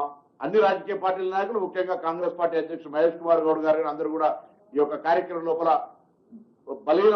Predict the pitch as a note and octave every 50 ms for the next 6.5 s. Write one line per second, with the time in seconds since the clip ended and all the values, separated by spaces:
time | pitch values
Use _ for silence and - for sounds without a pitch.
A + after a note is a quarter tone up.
0 | G3+ G3 F#3+ F#3 F#3 F#3+ F#3 F#3 F3+ - - D3 E3 F3+ F#3+ G3 F#3+ F3+ - F3+
1 | F3+ F3+ F3+ - F#3 F3 E3 - - - - _ _ _ _ _ _ - D3+ E3
2 | E3+ - - E3 E3+ E3+ A3 G#3+ A3 A3+ G#3+ G#3 G#3 G#3+ A#3 A#3+ A#3 A3 G#3 G3+
3 | - G3+ G3 F#3 F#3+ F#3+ F#3 F3+ E3+ E3+ F3 F3 F3 E3 E3+ F3+ D#3+ - - D#3+
4 | D#3+ E3+ E3+ D#3+ - D3+ C#3+ D3+ E3 E3+ F#3+ G#3+ A3 G3 E3 E3 E3+ E3+ E3+ D#3+
5 | - - - _ _ _ _ D#3+ E3 G#3 G#3 G#3 G3+ F3 D#3+ E3+ E3+ F#3 G#3+ A3+
6 | - - D#3 C#3+ D3 C#3+ C#3+ D3+ F#3+